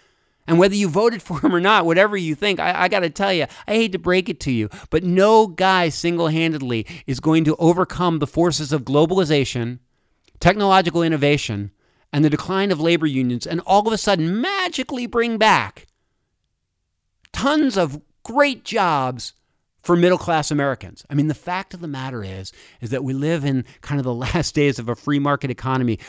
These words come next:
where a few people are gonna be very, very, very rich and everybody else is gonna be in some real serious trouble. There's gonna be a lot of people out of work. There's gonna be a lot of people struggling to make it on less.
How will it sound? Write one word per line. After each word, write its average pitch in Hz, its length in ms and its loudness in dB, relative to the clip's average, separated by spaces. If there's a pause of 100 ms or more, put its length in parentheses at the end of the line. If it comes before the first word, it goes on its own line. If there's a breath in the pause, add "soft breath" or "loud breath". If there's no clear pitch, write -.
(120)
where 127 160 2
a 120 60 2
few 175 260 -2
people - 280 -6
are 123 60 -2
gonna 123 160 -4
be 110 140 -6
very, 120 300 0
very, 117 280 -2
very 113 260 0
rich 98 400 -6
and 117 160 -8
everybody 117 380 -4
else 107 240 -6
is 113 80 -12
gonna 101 180 -8
be 101 160 -8
in 101 120 -8
some 101 180 -10
real 98 160 -6
serious 92 380 -10
trouble. 104 400 -8 (1120 loud breath)
There's 120 120 -8
gonna 127 180 -2
be 120 80 -2
a 117 60 -4
lot 113 160 -4
of 120 60 -6
people 135 240 -8
out 123 140 -6
of 127 80 -4
work. 135 380 -8
There's 113 140 -10
gonna 113 260 -8
be 117 120 -6
a 110 60 -6
lot 117 260 -6
of 117 80 -12
people - 320 -10
struggling 120 440 -6
to 117 60 -4
make 117 260 -6
it 120 60 -8
on 120 160 -4
less. 143 280 -6